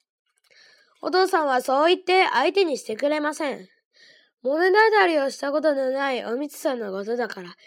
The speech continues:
買ってやれない、や、買ってやりたいことを、買ってやりたいのは山々だけどね。まあお前が町に嫁に行くことになったらね。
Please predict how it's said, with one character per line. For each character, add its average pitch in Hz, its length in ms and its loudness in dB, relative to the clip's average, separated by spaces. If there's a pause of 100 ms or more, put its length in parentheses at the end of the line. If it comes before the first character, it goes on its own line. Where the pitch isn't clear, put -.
(340)
買 240 160 -4
っ - 20 -8
て 220 180 -4
や 214 140 2
れ 220 120 -2
な 247 220 0
い、 - 220 -6
や、 226 200 0 (420)
買 247 140 -2
っ 233 40 -4
て - 160 -6
や 294 120 4
り 302 100 -2
た 381 140 4
い 359 80 4
こ 285 140 -6
と 233 320 -4
を、 226 40 -10 (960)
買 262 160 -2
っ - 20 -10
て 285 160 -4
や 285 140 6
り 294 140 2
た 339 120 4
い 330 80 2
の 262 120 -4
は 185 180 -8
山 190 300 -10
々 220 420 -6
だ 262 180 -4
け 320 140 -2
ど 262 120 -2
ね。 240 300 -8 (1120)
ま 302 300 4
あ 330 40 2
お 302 40 -2
前 269 340 -4
が 330 200 -2 (400)
町 254 340 -8
に 311 300 -6
嫁 233 300 -4
に 311 200 -4
行 349 120 -6
く - 20 -2
こ 415 120 0
と 403 120 2
に 320 80 -2
な 302 120 -2
っ - 20 -8
た 440 240 -6
ら 381 120 0
ね。 330 140 -2